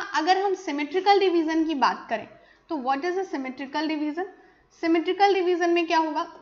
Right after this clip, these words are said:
Symmetrical division में भी stem cells divide होंगी, but वहाँ asymmetrical में दो अलग-अलग type की cells बन रही थी, यहाँ पर दो एक जैसी cells बनेंगी। जब भी, जब भी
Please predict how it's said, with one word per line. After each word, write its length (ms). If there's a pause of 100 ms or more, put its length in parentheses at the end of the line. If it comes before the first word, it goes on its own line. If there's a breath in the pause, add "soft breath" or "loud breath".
(240)
Symmetrical 500
division 360
में 160
भी 140
stem 240
cells 280
divide 400
होंगी, 300 (120)
but 340 (2250 soft breath)
वहाँ 580 (560)
asymmetrical 720
में 180
दो 80
अलग-अलग 640
type 240
की 80
cells 340
बन 120
रही 160
थी, 480
यहाँ 380
पर 220
दो 140 (120)
एक 200
जैसी 300
cells 320
बनेंगी। 340
जब 200
भी, 280 (1600)
जब 260
भी 300